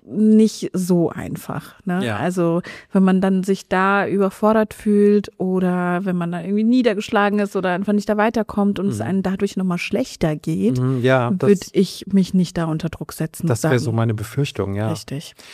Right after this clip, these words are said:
Speaker 1: ja.
Speaker 2: Und ich, als ich's gehört hab, dachte ich auch so, boah, ich glaub, das Allerschwierigste von dem, was sie so
Speaker 1: Mhm.
Speaker 2: erzählt hat, ist, glaub ich, so hundert Prozent ehrlich zu sein.
Speaker 1: Stimmt.
Speaker 2: Also vor allem zu sich selbst auch. Also das
Speaker 1: Ja.
Speaker 2: auszuhalten, zu sagen,
Speaker 1: Ja.
Speaker 2: Ich habe dieses und jenes
Speaker 1: Mhm.
Speaker 2: Thema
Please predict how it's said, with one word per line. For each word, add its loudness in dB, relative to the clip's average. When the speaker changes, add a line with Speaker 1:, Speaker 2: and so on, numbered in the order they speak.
Speaker 1:
ja. -8
Speaker 2:
Und 0
ich, -2
als -6
ich's -8
gehört 2
hab, 0
dachte 0
ich -6
auch -2
so, -8
boah, 2
ich -10
glaub, 0
das -4
Allerschwierigste 0
von -4
dem, 0
was -2
sie -12
so -4
Speaker 1:
Mhm. 0
Speaker 2:
erzählt 0
hat, -2
ist, -16
glaub 0
ich, -6
so 0
hundert 4
Prozent -4
ehrlich -2
zu -8
sein. -4
Speaker 1:
Stimmt. -4
Speaker 2:
Also -2
vor -2
allem -4
zu -10
sich -8
selbst -2
auch. -8
Also -2
das -2
Speaker 1:
Ja. -10
Speaker 2:
auszuhalten, -2
zu -12
sagen, 0
Speaker 1:
Ja. -6
Speaker 2:
Ich -6
habe 2
dieses -6
und -4
jenes 0
Speaker 1:
Mhm. -8
Speaker 2:
Thema 0